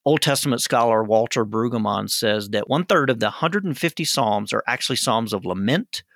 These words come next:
complaint, and protest. And these are psalms of disorientation. Uh, they're psalms that refuse to deny the language and power of lament, because without lament,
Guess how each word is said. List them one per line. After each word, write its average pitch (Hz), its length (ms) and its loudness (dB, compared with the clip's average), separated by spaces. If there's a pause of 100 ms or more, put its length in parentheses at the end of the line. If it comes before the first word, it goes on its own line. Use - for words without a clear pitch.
(340)
complaint, 127 680 -2 (300)
and 98 180 -4
protest. - 640 -4 (640)
And 139 120 2
these 160 180 2
are 143 60 2
psalms 123 520 2 (120)
of 107 220 0
disorientation. 113 1120 0 (640)
Uh, 110 180 2
they're 135 140 2
psalms 165 440 2
that 143 160 0
refuse 156 600 0
to 143 140 -2
deny 123 420 2
the 123 120 2
language 120 680 0
and 110 180 -6
power 110 680 0
of 110 160 -2
lament, 117 440 -2
because 135 320 0
without 147 340 0
lament, 127 680 0